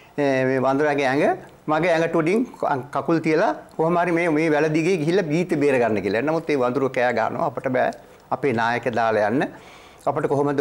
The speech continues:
මේ ශ්‍රේෂ්ඨ පුද්ගලයාගේ ඇඳ, ඇඟ පාගන්නේ?" ඒ වගේ හරි දුකෙන්.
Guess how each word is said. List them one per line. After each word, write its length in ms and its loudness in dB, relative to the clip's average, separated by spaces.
මේ 180 0
ශ්‍රේෂ්ඨ 400 -2
පුද්ගලයාගේ 480 0
ඇඳ, 180 0
ඇඟ 220 0
පාගන්නේ?" 540 0
ඒ 120 0
වගේ 180 2
හරි 160 0
දුකෙන්. 300 -2